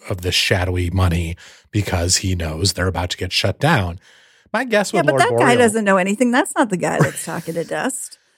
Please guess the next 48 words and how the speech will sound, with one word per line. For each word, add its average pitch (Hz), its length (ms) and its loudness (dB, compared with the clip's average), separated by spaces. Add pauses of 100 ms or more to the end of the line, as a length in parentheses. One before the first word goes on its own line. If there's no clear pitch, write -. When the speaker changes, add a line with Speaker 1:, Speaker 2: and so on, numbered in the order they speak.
(200)
Speaker 1:
Right, 151 420 0
but 120 340 2 (460)
I 107 220 -6
don't 113 120 -6
know. 120 200 -2
I 117 80 0
mean, 123 160 -2
I 120 100 2
don't 123 160 -2
think 120 160 -2
that 117 80 0
Boreal 110 380 2
knows 95 220 -4
that 92 180 -4
necessarily. 92 760 -2 (360)
I, 113 200 -2
I 117 120 0
don't 104 160 -2
know 107 140 2
that 104 120 0
he 110 100 0
knows 98 280 -2
who 107 100 -2
has 101 160 -2
made 95 160 -4
any 156 220 4
connection 98 400 -6
to 90 100 -8
Dust. 87 480 -8
In 107 60 -6
fact, 107 260 -2
it's 98 180 -6
never 107 240 0
quite - 380 -2
clear 104 220 0
to 95 80 -2
me 95 260 -2 (680)
how 131 200 2
he 117 140 -2
figured 110 320 0
out 101 120 2
exactly 101 380 0
what 95 240 0
their 92 180 0
research 92 540 -4
was 92 140 -2
about, 101 400 -4 (180)
really. 101 480 0